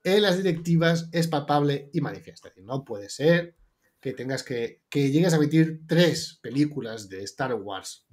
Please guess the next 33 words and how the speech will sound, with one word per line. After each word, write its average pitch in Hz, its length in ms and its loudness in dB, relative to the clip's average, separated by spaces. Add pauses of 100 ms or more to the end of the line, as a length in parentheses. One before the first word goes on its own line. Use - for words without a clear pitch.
a 123 100 -8
cual 135 340 0
peor, 151 600 0
para, 117 440 -8 (160)
aún 165 340 2
sigue 185 280 2
ahí, 165 240 2
aún 160 220 0
sigue 180 180 -4
en 165 60 0
el 143 160 -2
cargo 147 320 -2
Kathleen 120 380 -8
Kennedy, 147 460 -2 (300)
a 131 100 -8
pesar 143 460 4
de 135 140 0
que 165 460 2
tiene 156 500 0
toneladas 151 600 4
y 170 60 -4
toneladas 139 600 0
de 120 120 -6
vídeos 143 480 -2
de 123 100 -6
hate 196 220 -6
directamente 190 400 -4
contra, 185 240 -4
o 165 40 -8 (180)
sea, 190 180 -2
imaginaos, 165 580 4
por 196 120 -12
favor, 165 300 -2